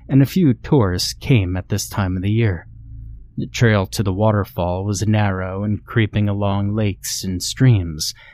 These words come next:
as well as up and down hills. The clock was almost six P M when I was about two kilometers away from the waterfall and down by the river.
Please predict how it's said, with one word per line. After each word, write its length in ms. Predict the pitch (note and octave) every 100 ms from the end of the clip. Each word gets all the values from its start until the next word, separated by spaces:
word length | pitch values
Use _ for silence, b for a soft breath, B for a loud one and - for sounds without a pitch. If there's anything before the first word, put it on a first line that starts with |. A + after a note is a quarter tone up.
| B B -
as 160 | C3+
well 260 | C#3+ E3 A#2
as 160 | G#2 -
up 200 | C3 G#2+ G2+
and 160 | F#2+
down 320 | G2+ F#2+ F2
hills. 640 | F2 C3+ A2 D#2+ D2+ - - - - - - - - - - -
The 140 | -
clock 500 | - C3+ A2+ F2+ -
was 220 | G#2 G2
almost 400 | G#2+ F#2+ F2+ -
six 220 | - A2 -
P 260 | - G#2
M 280 | A2 G2 F#2+
when 120 | G2
I 100 | G2
was 180 | G2+ G2+
about 360 | G#2 G#2+ F2 -
two 200 | C3+ A2+
kilometers 760 | - A2+ G#2+ G#2 G2+ F#2+ F#2
away 360 | G#2+ A2 A2 F#2
from 260 | - G#2+
the 80 | G2+
waterfall 640 | G2 A2 A2 - F2+ D#2 F2+
and 160 | F#2+
down 340 | G#2+ G#2+ F2+ F2+
by 160 | F#2
the 140 | F2+ G2
river. 420 | A#2 A2+ F2 D#2+